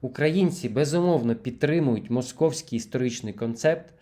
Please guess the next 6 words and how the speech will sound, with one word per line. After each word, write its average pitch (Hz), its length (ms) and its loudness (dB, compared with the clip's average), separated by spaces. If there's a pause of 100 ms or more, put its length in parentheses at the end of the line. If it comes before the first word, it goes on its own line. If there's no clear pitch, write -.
(380)
та 180 140 4
продовжують 135 760 0
політичні 127 580 -2
традиції 117 720 -4
московського 127 840 -2
державотворення. 104 1120 -4